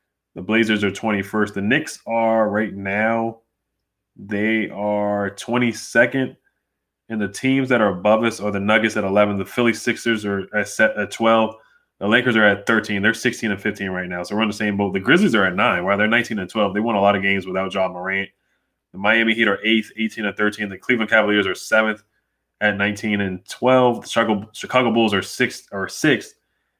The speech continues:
at eighteen and ten. The Mo-, Milwaukee Bucks are fifth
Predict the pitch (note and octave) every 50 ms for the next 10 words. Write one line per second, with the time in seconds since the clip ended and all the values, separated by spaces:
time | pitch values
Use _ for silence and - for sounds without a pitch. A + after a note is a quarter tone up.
0 | _ _ - G#2 A2 A2 A2 A2 G#2 - A2 G#2 G2+ G2 F#2 F#2 - - G#2+ G#2
1 | G2+ G2 F#2+ F#2 G2 G#2 G#2+ A2 A2 - G#2 G2 G2 G#2 A2 A2 - A2 G2 G2+
2 | G2+ G2+ - - G2 F2+ - - - - A#2 A2+ G#2+ G2+ G#2 -